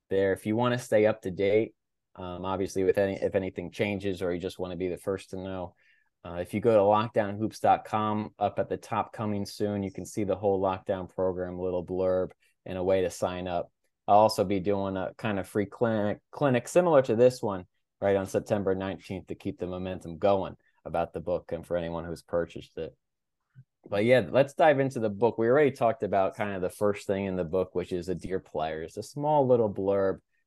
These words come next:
to tell the players, you know, the time they invest in defense is gonna be worth it. Then we had the introduction talking about defense and the greatest myths. This was something I really motivated me early on in my journey,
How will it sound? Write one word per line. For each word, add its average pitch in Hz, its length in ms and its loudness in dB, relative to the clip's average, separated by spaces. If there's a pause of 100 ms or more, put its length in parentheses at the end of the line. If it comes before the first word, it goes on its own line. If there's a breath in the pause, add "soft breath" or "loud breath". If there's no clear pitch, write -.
(240)
to - 60 -10
tell 151 200 4
the 127 80 2
players, 117 500 2 (160)
you 113 80 -8
know, 98 100 -4
the 92 120 -6
time 139 320 0
they 110 120 6
invest 101 360 2
in 90 80 -8
defense 85 420 -8
is 87 60 -16
gonna 82 240 -10
be 76 100 -8
worth - 320 -10 (120)
it. - 140 -14 (1000)
Then 113 140 0
we 101 100 -2
had 98 220 -2
the 92 120 -2
introduction 98 720 -2
talking 92 420 -4
about 90 300 -2
defense 90 500 -6 (300)
and 95 140 -2
the 92 40 -2
greatest 98 420 0
myths. 87 440 -10 (460)
This 131 200 4
was 104 200 2
something 104 400 0
I 101 120 2
really 95 600 4 (120)
motivated 98 580 2
me 95 220 -4
early 90 340 0
on 87 180 -6
in 85 80 -8
my 85 180 -6
journey, 87 520 -8